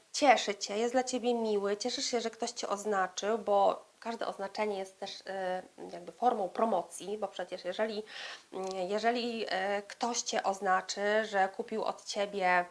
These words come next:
mm, sweterek, albo że był u mnie na konsultacji i jest zadowolony, to dla mnie to jest, e, rodzaj reklamy. To jest właśnie poczta pantoflowa dwudziestego pierwszego wieku. E,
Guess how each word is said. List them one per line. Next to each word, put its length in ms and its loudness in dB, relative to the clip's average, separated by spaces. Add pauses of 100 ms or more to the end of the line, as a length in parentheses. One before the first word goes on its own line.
(340)
mm, 240 -6
sweterek, 760 -2
albo 520 6
że 180 2
był 260 0
u 40 -8
mnie 180 -2
na 100 0
konsultacji 920 -6
i 40 -10
jest 220 -4
zadowolony, 720 2 (1000)
to 100 2
dla 160 10
mnie 160 2
to 100 -2
jest, 320 -2 (420)
e, 200 4
rodzaj 480 0
reklamy. 520 2
To 140 -2
jest 200 -2
właśnie 320 -2
poczta 380 2
pantoflowa 520 -2
dwudziestego 440 -4
pierwszego 440 -6
wieku. 360 0 (600)
E, 320 2